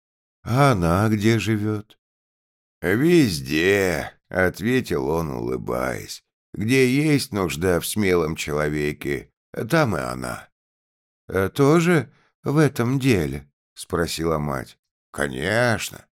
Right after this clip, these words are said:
сказал он. Он скоро ушел на службу, а мать задумалась об этом деле, которое изо дня в день упрямо и спокойно делают люди.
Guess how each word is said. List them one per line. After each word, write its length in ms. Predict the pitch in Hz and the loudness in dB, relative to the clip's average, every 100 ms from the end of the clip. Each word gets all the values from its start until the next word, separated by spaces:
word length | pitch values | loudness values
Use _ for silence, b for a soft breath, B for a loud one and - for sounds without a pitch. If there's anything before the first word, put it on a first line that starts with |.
| _ | _
сказал 680 | - - 78 76 87 82 | -14 -6 -4 -4 -4 -4
он. 340 | 80 58 50 - _ _ _ _ _ _ _ _ _ _ - | -4 -8 -10 -18 _ _ _ _ _ _ _ _ _ _ -8
Он 220 | 101 117 | -6 -4
скоро 360 | - - 151 | -4 -2 2
ушел 380 | 120 90 - 120 | 2 0 -2 -2
на 160 | 104 80 | -2 -2
службу, 760 | - 67 71 67 57 58 55 _ _ _ B B | -6 -4 -4 -4 -8 -10 -10 _ _ _ B B
а 160 | - | -4
мать 480 | 50 85 107 104 - B B | -2 0 0 -2 -6 B B
задумалась 840 | B 78 87 104 143 135 107 98 - | B 0 0 2 2 2 2 0 0
об 200 | 80 87 | -2 0
этом 440 | 120 120 107 107 | -2 -2 -4 -2
деле, 800 | 95 95 117 104 67 50 50 - _ _ _ | -4 0 4 4 2 -4 -10 -16 _ _ _
которое 760 | 71 71 - 107 90 80 78 - _ | -8 -6 0 0 2 0 -2 -6 _
изо 320 | - 82 85 73 | -6 -2 0 0
дня 360 | 57 98 113 | -2 -2 -2
в 120 | 69 57 | -4 -8
день 460 | 60 117 120 101 | -2 0 0 0
упрямо 600 | 82 - - 107 120 87 | -4 -6 -2 -2 0 -4
и 60 | 78 | -4
спокойно 880 | - - 73 69 - 131 127 95 73 | -6 -2 -2 -2 -2 0 0 0 -4
делают 680 | 76 71 85 80 76 73 - | -4 0 2 2 0 -4 -10
люди. 680 | 50 65 60 55 - - | -8 -6 -6 -8 -12 -20